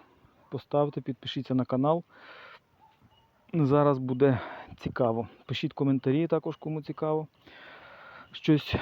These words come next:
якусь інформацію завжди відповідаю. Стараюся відповідати на всі коментарі. Оце, м,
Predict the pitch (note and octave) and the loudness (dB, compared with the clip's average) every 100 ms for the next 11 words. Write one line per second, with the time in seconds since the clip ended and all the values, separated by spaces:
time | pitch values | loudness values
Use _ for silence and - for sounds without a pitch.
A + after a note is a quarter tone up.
0 | - - D3+ C#3 D3+ - C#3 D#3 E3+ - | -4 -4 -4 0 0 0 2 4 2 2
1 | C3+ C3 B2+ D#3 C#3+ C#3+ C3+ C3 A#2+ A#2+ | 0 0 2 0 2 -2 2 2 2 0
2 | C#3 C#3 B2+ C#3 B2 C3 B2+ C#3 A#2+ B2 | 2 2 2 -2 -2 -2 2 2 2 -2
3 | - B2 B2 A#2 G#2+ A#2 A2+ - _ D3+ | -4 -4 -4 -4 -6 -12 -14 -18 _ -10
4 | B2+ F#3+ F#3+ - _ _ C3 B2 B2 A#2+ | 0 2 2 -2 _ _ -4 -2 0 0
5 | A#2 | -2